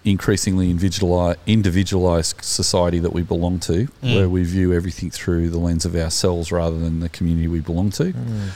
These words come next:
Speaker 1: That has a really long heritage in the Western mindset, going all the way back to Descartes, 'cause I think before the,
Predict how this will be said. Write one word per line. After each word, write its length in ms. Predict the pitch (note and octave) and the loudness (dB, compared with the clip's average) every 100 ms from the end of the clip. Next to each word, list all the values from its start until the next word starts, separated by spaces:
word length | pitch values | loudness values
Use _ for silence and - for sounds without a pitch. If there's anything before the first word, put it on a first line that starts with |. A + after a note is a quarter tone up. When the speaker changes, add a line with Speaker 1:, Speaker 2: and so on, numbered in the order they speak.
| - - | -8 -2
Speaker 1:
That 120 | A2 | 0
has 120 | F#2 | 2
a 80 | F#2+ | 2
really 200 | F#2 F2 | 2 2
long 240 | F2 E2+ | 0 -2
heritage 480 | E2 F2+ F#2+ F#2+ D#2+ | 0 0 0 -2 0
in 220 | F2 E2+ | 0 0
the 80 | E2 | 0
Western 420 | E2+ E2+ - E2 | 0 -2 -2 -2
mindset, 500 | E2 F#2 G2 F2+ D#2 | 0 0 0 0 0
going 240 | F#2 F2+ F2+ | 0 0 0
all 80 | |
the 80 | F2 | 0
way 160 | E2+ E2 | 0 0
back 280 | E2+ D2+ - | 0 -4 -4
to 100 | E2 | -4
Descartes, 720 | D#2 E2+ - D#2+ D2+ - - - - - - - | 0 0 0 -2 -4 -8 -12 -14 -20 -20 -20 -12
'cause 140 | - F2+ | -4 0
I 80 | |
think 160 | F2 F#2+ | 0 0
before 340 | F2 - G2 F2 | -2 2 2 4
the, 380 | F2 E2 D#2+ | 2 2 0